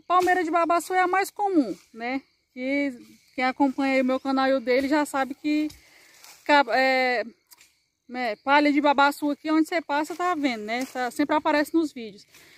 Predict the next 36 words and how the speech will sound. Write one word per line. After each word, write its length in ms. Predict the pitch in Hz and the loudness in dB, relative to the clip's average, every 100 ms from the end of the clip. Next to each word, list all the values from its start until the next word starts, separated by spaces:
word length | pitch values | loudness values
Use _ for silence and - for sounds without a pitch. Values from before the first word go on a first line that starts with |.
| _ 285 | _ -2
Então, 300 | 285 415 359 | 2 4 6
gente, 160 | 285 | 4
eu 40 | 285 | 2
vou 120 | 302 | 2
mostrar 340 | 349 320 349 | 2 2 0
pra 140 | 349 339 | 2 0
vocês. 400 | 359 311 269 269 | 0 0 -2 0
Ele 160 | 285 | -2
tá 140 | 294 285 | 0 0
ali, 140 | 285 | 2
ó, 140 | 269 | -2
pensa 320 | - 269 285 269 | -2 -6 -6 -6
no 60 | |
cabo 240 | 269 254 262 | -4 -4 -2
velho 180 | 254 | -4
trabalhador. 640 | - 254 247 247 240 254 226 - | -6 -4 -2 -2 0 -2 -2 -4
Ó 180 | 240 294 | 0 0
o 20 | |
tanto 220 | 330 339 | 0 -2
de 80 | 302 | 0
babaçu 420 | 330 320 330 330 | 0 2 0 -2
que 60 | 320 | -2
ele 100 | 320 | 0
já 100 | 302 | 0
derrubou. 520 | 302 294 294 240 196 _ _ | 0 0 2 0 -2 _ _
Olha 260 | 226 247 294 | -6 -2 0
aí 80 | 311 | 0
pro 140 | 311 | 2
mundão 360 | 294 285 269 262 | 4 4 2 -2
todinho. 460 | 320 311 302 208 - _ _ _ _ _ _ _ _ _ _ _ _ | -2 2 2 0 -10 _ _ _ _ _ _ _ _ _ _ _ _
Olha 280 | - 262 277 | -6 0 2
lá 140 | 269 254 | 2 -2
o 20 | |
cabo, 320 | - 214 190 | -4 -8 -6
ó. 100 | - - _ _ _ _ _ _ _ 349 | -10 -16 _ _ _ _ _ _ _ -20
<laughs> 880 | _ 330 - - 359 440 415 _ | _ -20 -20 -8 -6 -6 -12 _